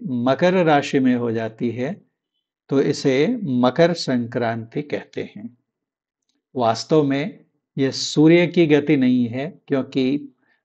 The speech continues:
हम जानते हैं पृथ्वी की तुलना में सूर्य, ऐसा नहीं कि सूर्य गति नहीं करता है, घूमता नहीं है,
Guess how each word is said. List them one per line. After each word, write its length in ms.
हम 200
जानते 460
हैं 320
पृथ्वी 480
की 220
तुलना 420
में 220
सूर्य, 640
ऐसा 300
नहीं 260
कि 140
सूर्य 400
गति 300
नहीं 240
करता 380
है, 300
घूमता 540
नहीं 340
है, 280